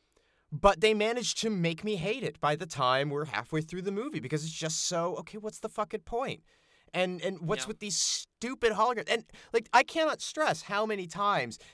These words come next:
Speaker 1: they cut back to Michael Fassbender in this thing while Michael Fassbender of history is doing some other action thing just to demonstrate
Speaker 2: Oh, yeah,
Speaker 1: that they're
Speaker 2: yeah.
Speaker 1: both doing it. It's all
Speaker 2: Gotta
Speaker 1: the
Speaker 2: remind
Speaker 1: time.
Speaker 2: the audience. Gotta show off how clever this whole concept is.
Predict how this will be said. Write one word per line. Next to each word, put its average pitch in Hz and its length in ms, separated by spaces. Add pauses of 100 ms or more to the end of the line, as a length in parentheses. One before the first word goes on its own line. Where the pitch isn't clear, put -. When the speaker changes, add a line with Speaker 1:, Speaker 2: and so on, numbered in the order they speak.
Speaker 1:
they 165 160
cut 208 340 (160)
back 160 360
to 156 140
Michael 151 320
Fassbender 131 800
in 185 280
this 117 260
thing 110 440
while 135 600
Michael 147 300
Fassbender 127 1000
of 123 220
history 117 640
is 113 160
doing 117 260
some 120 240
other 131 220
action 95 340
thing 92 280
just 127 240
to 156 60
demonstrate 123 600 (100)
Speaker 2:
Oh, 196 120
yeah, 156 200
Speaker 1:
that 131 180
they're 151 100
Speaker 2:
yeah. 147 60
Speaker 1:
both 120 220
doing 120 300
it. - 100 (800)
It's - 240
all 311 200
Speaker 2:
Gotta 277 80
Speaker 1:
the 175 40
Speaker 2:
remind 165 300
Speaker 1:
time. 165 80
Speaker 2:
the 160 100
audience. 151 680 (340)
Gotta 185 240
show 170 300
off 156 160
how 156 100
clever 147 340
this 139 200
whole 139 160
concept 139 500
is. 131 420